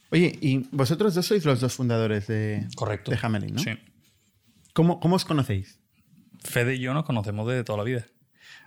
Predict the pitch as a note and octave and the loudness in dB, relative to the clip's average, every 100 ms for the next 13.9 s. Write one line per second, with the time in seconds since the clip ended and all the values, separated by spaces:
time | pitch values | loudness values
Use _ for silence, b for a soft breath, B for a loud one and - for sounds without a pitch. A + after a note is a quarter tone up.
0 | _ - A2+ A2 G#2+ G#2 A2 G#2 G2+ - | _ -2 -2 0 -4 -4 -4 -4 -4 -6
1 | A#2+ - F2 F2 - G#2+ - - - A#2 | -4 -2 -4 -6 -12 -12 -10 -12 -10 -12
2 | - B2 G#2+ A2 A2+ A#2 B2 A#2 A2 G#2 | -6 -6 -4 -4 -2 0 0 0 -2 0
3 | G#2+ G#2 B2 A2+ A#2+ A#2+ B2 - - - | -2 0 0 0 -4 -6 -10 -16 -20 -14
4 | D3 A2+ A2 A2 G#2 G#2+ A2 A2+ A#2 A#2+ | -10 -8 -6 -4 -4 -2 -2 -4 -4 -6
5 | - B B - A#2+ - A2+ G#2+ - A2 | -6 B B -4 -4 -2 -4 -6 -4 -4
6 | A#2 A#2 A#2 A#2 A#2 A#2 A#2 A#2 A#2 A#2 | -2 -4 -4 -4 -2 -2 -2 -4 -4 -4
7 | A#2 A#2+ A#2 A#2 A#2+ A#2 A#2 A#2 A2+ A#2+ | -4 -4 -4 -2 -2 -2 -2 -4 -2 -4
8 | A#2+ B2 B2+ A#2 A2+ A2 A2 A2 A2 A2+ | -4 -6 -4 -2 -2 -2 -4 -6 -8 -12
9 | _ A2+ A2 A2 A2+ A2+ A#2+ - - A2 | _ -4 -4 -4 -6 -8 -10 -14 -6 -2
10 | G#2+ B2+ A#2 - B B B _ - - | 0 -2 -4 -8 B B B _ 0 2
11 | F3 - A2 G#2+ G#2+ C3+ A2+ C3+ C3 C3 | 2 0 -2 -2 2 0 4 2 2 0
12 | - A#2 G#2 - - A2+ A2+ b b b | 0 -4 -6 -14 -10 -8 -8 b b b
13 | b _ _ - - A#2+ A2+ A#2+ | b _ _ -10 -2 -2 -2 -4